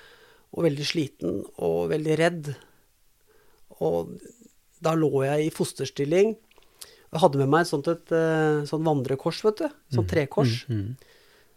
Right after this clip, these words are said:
Speaker 1: som jeg holdt i, og lå
Speaker 2: Mm.
Speaker 1: i fosterstilling, og grein som en liten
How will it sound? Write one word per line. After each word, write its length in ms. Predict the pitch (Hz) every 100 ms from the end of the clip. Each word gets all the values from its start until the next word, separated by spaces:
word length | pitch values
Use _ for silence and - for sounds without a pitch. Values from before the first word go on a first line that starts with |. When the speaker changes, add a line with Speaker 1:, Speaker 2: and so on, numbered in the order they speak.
| _
Speaker 1:
som 200 | - 165
jeg 240 | 170 175 - - - _ _ _ _ - -
holdt 340 | - 151 - 226
i, 80 | 185 - -
og 80 | 165
lå 80 | 147
Speaker 2:
Mm. 20 |
Speaker 1:
i 80 | 160
fosterstilling, 640 | - 151 - - 143 170 170
og 200 | 147 139
grein 400 | 143 131 143 170
som 160 | -
en 60 | 175
liten 160 | 143 170